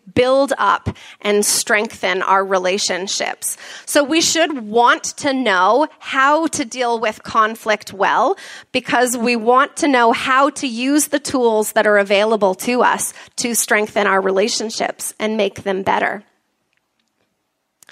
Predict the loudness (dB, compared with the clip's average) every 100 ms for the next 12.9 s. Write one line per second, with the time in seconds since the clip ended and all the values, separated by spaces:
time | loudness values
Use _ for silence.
0 | _ -20 -20 -20 _ _ _ _ _ _
1 | 0 0 4 2 4 2 4 4 6 4
2 | -2 -4 -6 -2 -2 -2 -2 -2 -2 0
3 | 2 2 -2 -4 -2 -2 -2 -2 0 -4
4 | -2 0 0 -2 -6 -2 0 2 4 2
5 | 0 -10 _ -4 0 0 -2 -6 -8 -10
6 | -4 0 2 2 2 2 0 -4 -2 2
7 | 2 2 2 0 -2 -6 -6 -6 -6 -8
8 | -8 -4 -2 -2 -4 -8 -6 -6 -8 _
9 | _ _ _ _ _ _ _ _ _ _
10 | _ _ _ _ _ -20 -20 -20 -6 -2
11 | 0 -2 0 2 2 0 -4 -6 -2 -4
12 | -2 -6 -4 -2 0 0 -2 -4